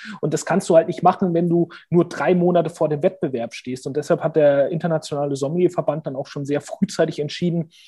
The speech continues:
sie eben nochmal in zehn Monate zu verlegen, aber um's eben auch fair für alle Teilnehmer zu machen, weil die Erfahrung hat ihnen ja recht gegeben, ich wäre eigentlich, äh, nächsten Montag nach Zypern geflogen und, äh,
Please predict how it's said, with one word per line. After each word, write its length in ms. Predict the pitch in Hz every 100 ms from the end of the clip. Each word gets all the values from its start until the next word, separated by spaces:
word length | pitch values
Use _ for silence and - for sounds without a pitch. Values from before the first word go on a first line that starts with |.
| _ _
sie 200 | - 143
eben 300 | 156 147 - _ -
nochmal 560 | 151 190 220 208 208
in 360 | 190 185 180 175
zehn 240 | 202 190
Monate 380 | 185 190 190 185
zu 140 | -
verlegen, 480 | - 165 160 175 185 - 208 -
aber 200 | 160 170
um's 240 | 185 -
eben 180 | 180 165
auch 200 | 170 -
fair 320 | - 151 165
für 160 | - 143
alle 180 | 143
Teilnehmer 500 | - 139 135 135 127
zu 140 | - 123
machen, 200 | - 143
weil 140 | 147 - - - _ _ - 147 _ -
die 160 | 160 180
Erfahrung 340 | 165 190 214
hat 120 | 180
ihnen 100 | 196
ja 80 | 175
recht 240 | 160 220 -
gegeben, 260 | 202 202
ich 140 | 175 175
wäre 260 | 185 190
eigentlich, 720 | - 180 208 202 202 - -
äh, 400 | 170 170 170 165 - -
nächsten 400 | 190 220 - 165
Montag 520 | 170 208 208 180 -
nach 240 | 165 170 -
Zypern 340 | 180 165 147
geflogen 480 | 135 - 131 127 127
und, 440 | 139 135 - - 147
äh, 300 | 143 143